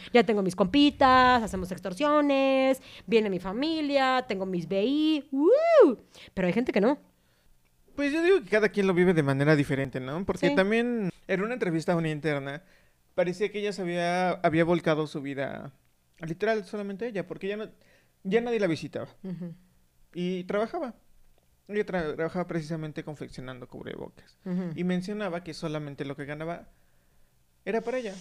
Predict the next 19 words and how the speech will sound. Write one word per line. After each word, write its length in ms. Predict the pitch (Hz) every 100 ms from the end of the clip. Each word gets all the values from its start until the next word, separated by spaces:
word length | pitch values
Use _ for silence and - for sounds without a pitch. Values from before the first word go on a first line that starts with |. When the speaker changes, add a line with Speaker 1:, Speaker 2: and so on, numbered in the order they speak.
| - - -
Speaker 2:
literal, 720 | 170 185 185 185 151 143 143 _ -
era 200 | 160 160
para 240 | 156 139
su 120 | 143 151
vida 300 | 147 151 143
en, 260 | 123 127 - _ _ _ _ _ -
en 140 | 143
prisión. 380 | 143 135 135 -
Speaker 1:
Ujú. 220 | 208 180 202
Speaker 2:
Y 460 | 156 143 135 135 120
ella 180 | 135 170
lo 100 | 202
menciona, 340 | 147 - 190 147
dice, 160 | 139
"Ha-, 320 | 131 127 - -
hay 140 | 156
muchas 300 | 147 147 185
personas 560 | 185 180 175 147 143
que 80 | 180